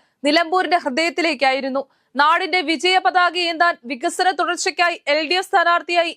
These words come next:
എം സ്വരാജ് എത്തിയപ്പോൾ റെയിൽവേ സ്റ്റേഷനും പരിസരവും ആവേശത്താൽ ഇളകി മറിഞ്ഞു. വികസന തുടർച്ചയ്ക്കൊപ്പമാണ് തങ്ങളെന്ന് സ്വരാജിന്റെ ജന്മനാട് വീരോചിതമായ വരവേൽപ്പിലൂടെ വിളംബരം ചെയ്തത് എല്ലാവരും കണ്ടതാണ്.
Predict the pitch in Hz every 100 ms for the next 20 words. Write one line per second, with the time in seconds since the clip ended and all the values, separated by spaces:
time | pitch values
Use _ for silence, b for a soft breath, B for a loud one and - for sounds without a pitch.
0 | - 302 359 - 349 339 320 - 330 330
1 | 247 _ _ _ _ 311 349 359 415 403
2 | 403 370 381 359 381 370 359 320 - 277
3 | 302 339 339 359 330 269 269 277 285 262
4 | 262 262 - B B 302 330 392 427 415
5 | 392 359 - 359 381 392 381 370 359 349
6 | 349 359 349 359 - 330 311 349 349 359
7 | 359 330 330 349 381 359 349 285 302 339
8 | 349 359 359 359 349 330 330 349 359 302
9 | 349 349 311 330 330 370 330 359 339 330
10 | 311 330 339 294 220 269 269 285 262 254